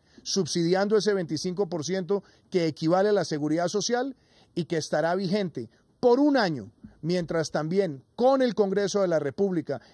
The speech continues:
y con otros sectores le damos una ampliación en ese programa, en el tiempo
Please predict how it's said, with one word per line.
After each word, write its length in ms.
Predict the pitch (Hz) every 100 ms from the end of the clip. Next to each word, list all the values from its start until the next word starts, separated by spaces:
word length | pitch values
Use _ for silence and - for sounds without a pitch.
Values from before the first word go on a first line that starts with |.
| _
y 120 | 202
con 240 | 160 160 196
otros 320 | 208 202 180
sectores 540 | 156 - 226 220 - - _
le 120 | 139 156
damos 400 | 160 175 185 185
una 340 | 185 185 180 _ -
ampliación 920 | 151 - 175 170 147 - 214 160 110 _ _ _ _
en 180 | 165 165
ese 500 | 175 160 180 175 - _
programa, 600 | 180 151 185 190 185 170 - _ 202
en 180 | 190
el 180 | 175 165
tiempo 460 | 233 254 214 240